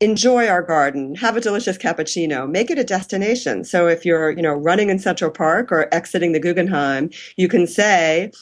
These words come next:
"Oh, let's go up to Cooper Hewitt. They have that, you know, wonderful, um, coffee bar, and we can sit in the garden and then go into the museum and enjoy what exhibitions they have on view."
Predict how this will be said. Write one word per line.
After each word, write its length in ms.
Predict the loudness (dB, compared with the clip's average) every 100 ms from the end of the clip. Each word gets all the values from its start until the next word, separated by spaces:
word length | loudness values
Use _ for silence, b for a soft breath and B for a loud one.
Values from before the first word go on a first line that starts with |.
| B 0
"Oh, 100 | 0
let's 200 | 0 0
go 80 |
up 100 | -2 0
to 60 |
Cooper 240 | -4 -2 -2
Hewitt. 400 | 2 2 2 0
They 140 | -2
have 160 | -2 0
that, 260 | 2 0
you 80 | -2
know, 280 | -2 -2 -4 _ _ _ _ -20 -4
wonderful, 720 | 0 2 0 2 2 2 -2 B B B B B 0
um, 460 | 4 4 2 -4 -10 _ -20 _ -6
coffee 340 | 0 0 0
bar, 520 | 0 2 2 2 2 0
and 340 | 0 0 0
we 80 | -2
can 160 | -4 -6
sit 160 | -4
in 60 | -4
the 80 | -2
garden 400 | 2 2 0 0
and 100 | 0
then 140 | 0
go 160 | 0 0
into 180 | 0
the 100 | -2
museum 580 | -2 -2 -2 -2 0 0 0
and 140 | 2
enjoy 520 | 0 2 0 2 2
what 140 | 2 0
exhibitions 580 | -2 -2 -2 0 -2 -2
they 100 | 0
have 180 | 0
on 180 | 0 -2
view." 380 | 0 2 2 -2